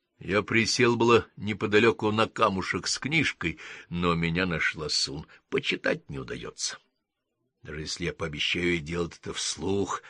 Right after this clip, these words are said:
громко и с выражением. "Чего ты мнёшься, малыш? Есть что-то, о чём можешь, но не хочешь мне рассказать?" "Грррр!"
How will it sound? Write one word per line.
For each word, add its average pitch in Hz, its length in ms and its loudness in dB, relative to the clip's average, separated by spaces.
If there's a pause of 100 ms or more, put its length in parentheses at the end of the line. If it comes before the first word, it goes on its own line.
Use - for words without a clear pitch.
(100)
громко 87 460 -4
и 85 40 -4
с - 120 -10
выражением. 85 520 -4 (600)
"Чего - 280 0
ты 135 180 -4
мнёшься, 135 460 -2
малыш? 90 480 -2 (960)
Есть 143 380 0
что-то, - 500 0
о 117 40 -2
чём 139 240 0
можешь, 120 800 0
но 95 160 -2
не 90 140 -2
хочешь - 460 -2
мне 104 160 -6
рассказать?" - 600 -6 (1300)
"Грррр!" 90 680 2